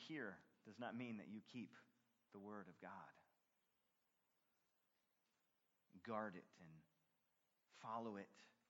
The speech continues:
and do what it says. For the time is near. John, the Apostle John, verse four, "To the seven churches that are in Asia."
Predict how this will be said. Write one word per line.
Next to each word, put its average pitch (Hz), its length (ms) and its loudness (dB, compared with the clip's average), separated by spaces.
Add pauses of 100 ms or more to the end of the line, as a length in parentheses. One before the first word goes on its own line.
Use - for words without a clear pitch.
(960)
and 95 100 -8
do 107 100 0
what 107 100 2
it 101 120 -6 (100)
says. 92 80 -4 (1700)
For 135 60 2
the 123 80 4
time 143 360 10
is 104 180 0
near. 113 280 2 (800)
John, 151 420 10
the 113 80 4
Apostle 131 540 8
John, 113 420 4
verse 107 260 0
four, 104 300 2 (200)
"To - 40 -6
the 131 100 4
seven 185 520 8
churches 170 600 6
that 131 140 8
are 135 120 10
in 127 200 8
Asia." 131 480 4